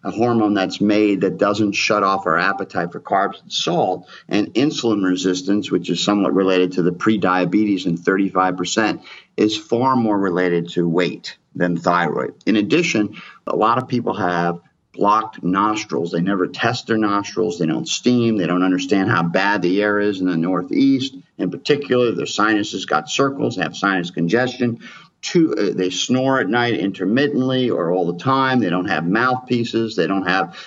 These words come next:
uh, allergic rhinitis treatments. They don't do the neti pot in the correct fashion. So it goes, all those little details, two pounds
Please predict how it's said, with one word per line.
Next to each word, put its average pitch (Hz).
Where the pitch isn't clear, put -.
uh, 95
allergic 98
rhinitis 107
treatments. 120
They 85
don't 92
do 95
the 82
neti 107
pot 92
in 87
the 82
correct 85
fashion. 127
So 87
it 85
goes, 90
all 160
those 170
little 123
details, 123
two 175
pounds 123